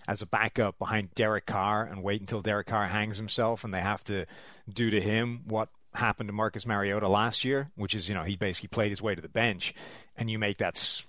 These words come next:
uh, that swap as a starter. That would have been, like, his best shot at actually starting again. But I think the, the Steelers are a great one. I think the Chiefs are one of the best landing spots out there. Again, their backup is Chad Henne. Chad Henne cannot start for you.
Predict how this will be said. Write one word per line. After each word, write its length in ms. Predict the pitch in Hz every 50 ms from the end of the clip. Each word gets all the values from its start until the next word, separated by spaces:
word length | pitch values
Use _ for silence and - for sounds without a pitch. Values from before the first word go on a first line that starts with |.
| - -
uh, 160 | - 98 90
that 200 | 85 - 92 -
swap 400 | - - - - 120 113 107 -
as 120 | 113 95 85
a 60 | 82
starter. 460 | - - 127 123 127 120 107 95 90 - - - - - - - -
That 240 | - 123 123 143 131
would 140 | 127 127 117
have 80 | 110
been, 340 | 110 113 110 104 98 92 - - - - - -
like, 180 | 107 98 -
his 180 | - 123 104 90
best 280 | 85 - 107 101 -
shot 260 | - - 120 101 98 92
at 60 | 90
actually 280 | 90 92 - - 95
starting 380 | - - - 107 110 107 98 90
again. 360 | 82 76 90 87 82 80 76 - - - - - - -
But 100 | 135 127
I 60 | 123
think 460 | - - 160 135 127 117 - - - - - - - - - - - -
the, 340 | 117 120 110 101 98 92 92 -
the 80 | -
Steelers 460 | - - - 143 160 170 175 156 123 131
are 60 | 123
a 60 | 104
great 240 | 101 117 113 110 95
one. 160 | 107 107 98
I 100 | - 127
think 200 | - 226 233 190
the 60 | -
Chiefs 520 | - - - 196 226 - - - - - - - -
are 240 | - 113 104 98 101
one 160 | 98 110 113
of 60 | 104 95
the 60 | 87
best 440 | 85 104 92 85 - - - - -
landing 300 | 107 104 98 92 87 -
spots 300 | - - 90 85 - 113
out 160 | 92 85 -
there. 120 | 85 78 80
Again, 380 | 101 104 110 143 147 101 90 85
their 140 | 120 127
backup 440 | 113 - 107 101 117 - 123 107 -
is 80 | 107 -
Chad 300 | - - 120 101 101 92
Henne. 300 | 117 147 147 104 - - - - - - -
Chad 240 | - - 131 135 127
Henne 220 | 131 135 127 117
cannot 500 | - - - 135 131 123 120 113 110 -
start 340 | - - 143 135 123 90 - -
for 220 | - - - - -
you. 180 | - - -